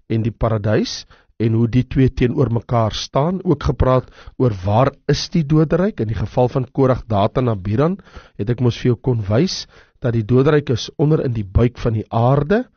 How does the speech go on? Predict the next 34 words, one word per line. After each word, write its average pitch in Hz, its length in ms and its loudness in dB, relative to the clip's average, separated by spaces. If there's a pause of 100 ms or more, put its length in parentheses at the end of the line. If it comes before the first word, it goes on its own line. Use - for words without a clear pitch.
(440)
en 120 340 2 (100)
hoe 120 160 4
Jesus 127 800 0 (500)
iets - 200 -2 (180)
kosbaars 135 580 0
kom 120 240 -4
doen 117 160 2
het 107 220 0
nadat 110 300 0
hy 113 80 2
in 113 80 -2
die - 40 -10
kruis 113 320 -4
gesterf 113 480 -2
het 113 140 -6
en 101 80 -4
hy 104 100 -4
neergedaal 113 600 -2
het 107 100 -8
in 98 80 -4
die 98 100 -4
doderyk, 120 460 0 (420)
hoe 131 160 4
hy 120 160 4
daardie 139 540 2 (300)
mense 131 580 0
wie 123 100 2
gevangene 165 560 0
gehou 117 360 0
was, 113 260 -4
die 101 100 -2
geeste 147 560 0
van 120 220 -4
die 113 140 -4